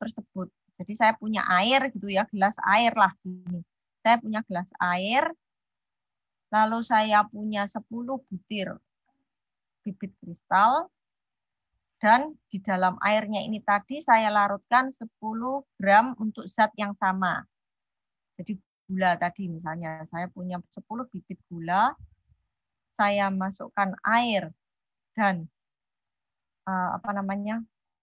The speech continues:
gula sebanyak sepuluh gram yang bisa terlarut sempurna. Lalu saya masukkan bibit kristalnya, dengan berjalannya waktu, saya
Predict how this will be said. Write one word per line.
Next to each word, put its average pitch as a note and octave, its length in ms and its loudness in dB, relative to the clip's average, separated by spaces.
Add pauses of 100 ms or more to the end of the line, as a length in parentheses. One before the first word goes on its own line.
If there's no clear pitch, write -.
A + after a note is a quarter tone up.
gula A3 320 6
sebanyak F#3 560 -6
sepuluh F#3 400 -12
gram A3+ 320 4
yang G3+ 240 -4
bisa F#3 240 -10
terlarut F#3 560 0 (1040)
sempurna. F#3 560 -4 (1400)
Lalu D4 400 2 (1600)
saya G#3+ 240 2
masukkan G#3 480 0
bibit G3+ 240 -8
kristalnya, G3 880 2
dengan F#3+ 240 -2
berjalannya F3+ 640 -4
waktu, F3+ 420 0 (1700)
saya G3+ 400 4